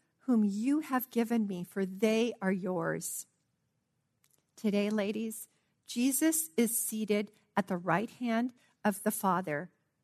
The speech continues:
praying for you. Romans eight thirty-four says, "Who's to condemn? Jesus Christ is the one who died.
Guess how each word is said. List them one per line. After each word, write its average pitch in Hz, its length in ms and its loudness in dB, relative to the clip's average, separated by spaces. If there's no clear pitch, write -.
praying 247 380 -2
for - 240 -8
you. 185 320 -6
Romans 247 340 6
eight 226 220 2
thirty-four 240 560 2
says, 220 480 4
"Who's 330 320 0
to - 140 -6
condemn? 196 580 -4
Jesus 381 440 4
Christ - 480 0
is 226 80 -2
the - 120 -4
one 208 220 4
who 196 100 0
died. 254 460 6